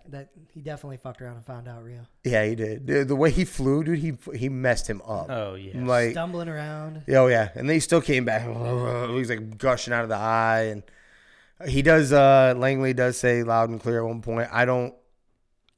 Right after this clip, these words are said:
Speaker 2: I finish shit. I don't start shit." So I don't know what happened just before that. If it turned, I don't know. But that's what you get.
Speaker 1: Yeah.
Speaker 2: That's what you get. There, you're fucking with, you're fucking with an athlete. You might not know who they are,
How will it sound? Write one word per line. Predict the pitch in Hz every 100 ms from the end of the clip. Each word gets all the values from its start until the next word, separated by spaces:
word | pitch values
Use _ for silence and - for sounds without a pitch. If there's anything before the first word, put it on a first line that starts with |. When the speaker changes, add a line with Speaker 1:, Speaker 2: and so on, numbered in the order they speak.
| -
Speaker 2:
I | 123
finish | - 139 127 -
shit. | 117 110
I | 107
don't | 110 -
start | - 120 117
shit." | - 80 - _ _ _ _ _ _ _ _ _ _
So | - 107 107 104
I | 101 110
don't | 110
know | 110
what | 117 107
happened | 123 120 120 120 127 113
just | 131 127
before | - 131 135 131
that. | 131 127 127
If | 107
it | 104
turned, | 120 117 110 - _ _ - - _ -
I | 104
don't | 113
know. | 101 92
But | 117 120 - _ _ _ _ _ _ _ _ _ _
that's | -
what | 165
you | 165
get. | - - _ _ _ - -
Speaker 1:
Yeah. | 127 120 - - -
Speaker 2:
That's | 139
what | 156
you | 165
get. | 139 -
There, | 135 147
you're | 143 147
fucking | - 180 180
with, | 160 139
you're | 131
fucking | - 175 175
with | 143
an | 131 120 -
athlete. | 120 135 123 101
You | 143
might | 190
not | 175 156
know | 139 147
who | 147 156
they | 151
are, | 151 156